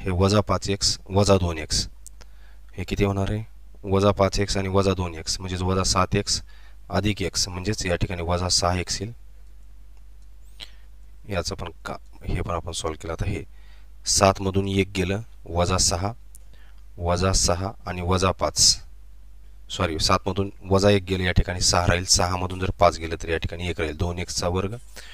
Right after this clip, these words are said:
वजा सहा एक्स अधिक एक म्हणजेच या ठिकाणी option number दोन हे आपलं correct answer येईल. Option number दोन हा पर्याय आहे. दोन एक्सचा वर्ग वजा सहा एक्स अधिक एक.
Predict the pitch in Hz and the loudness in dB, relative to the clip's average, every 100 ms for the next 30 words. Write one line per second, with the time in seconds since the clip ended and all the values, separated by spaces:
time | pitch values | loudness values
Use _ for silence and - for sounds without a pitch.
0 | - - - - 90 95 92 92 85 85 | -14 -16 -8 0 4 6 6 6 4 0
1 | - - - - - - - - - - | 6 8 8 0 -16 -16 -16 -16 -16 -6
2 | - 82 - 90 71 87 85 90 85 82 | -2 -2 -2 -4 -4 -6 -6 0 0 2
3 | 85 85 85 - - 98 95 95 98 - | -2 -4 0 2 2 2 2 2 2 2
4 | - - - 92 104 95 - - - 78 | -12 -16 -14 4 6 6 2 -2 0 2
5 | - 82 87 80 - 78 80 80 87 123 | 2 0 0 0 0 -4 -2 -4 -4 -4
6 | 104 82 - 85 85 82 90 82 - 80 | -4 -4 -4 -4 -2 -2 -2 -2 -4 -2
7 | 80 80 120 - - - - - 82 82 | -2 -2 -4 -10 -18 -18 -18 -4 -2 0
8 | - - 87 104 104 85 85 - 85 92 | 2 4 4 2 2 2 2 0 -2 -2
9 | 85 85 85 80 | -4 -4 -4 -8